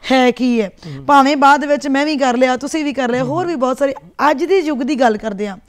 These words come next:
Speaker 1: ਧੜਾ ਧੜ ਬੱਚੇ ਕਰਦੇ ਪਏ ਆ
Speaker 2: ਹਾਂ,
Speaker 1: ਮਾਸ
Speaker 2: ਜੀ, ਜੀ।
Speaker 1: ਕਮਿਊਨੀਕੇਸ਼ਨ। ਔਰ, ਅ, ਨਵੀਆਂ-ਨਵੀਆਂ ਚੀਜ਼ਾਂ, ਨਵੀਆਂ-ਨਵੀਆਂ ਸਭ ਸਿੱਖਣ
Speaker 2: ਹਮ।
Speaker 1: ਦੀ ਕੋਸ਼ਿਸ਼ ਜਿਹੜੀ ਆ, ਉਹ ਕੀਤੀ ਜਾਂਦੀ ਪਈ ਹੈ। ਪਰ ਵੱਡੀ ਗੱਲ ਇਹ ਹੈ ਕਿ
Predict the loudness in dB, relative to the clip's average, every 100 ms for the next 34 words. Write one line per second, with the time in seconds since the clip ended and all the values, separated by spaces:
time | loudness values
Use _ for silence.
0 | _ _ _ _ -4 -2 -4 -4 -4 -6
1 | -6 -6 -10 -10 -12 -12 -12 -12 -12 -12
2 | -14 -14 -16 -16 -18 -20 -20 -20 -20 _
3 | _ -20 _ _ 2 4 4 0 -4 -2
4 | 0 2 0 0 -2 0 -2 -2 -2 -4
5 | -2 -2 -2 -4 -4 -4 -4 -6 -6 -8
6 | -6 -8 -4 -4 -4 -4 -4 -4 -4 -4
7 | -4 -4 -6 -8 -10 -10 -10 -10 -12 -14
8 | -16 _ _ -20 _ _ _ _ _ _
9 | 2 4 2 2 0 0 -2 -6 -6 -6
10 | -6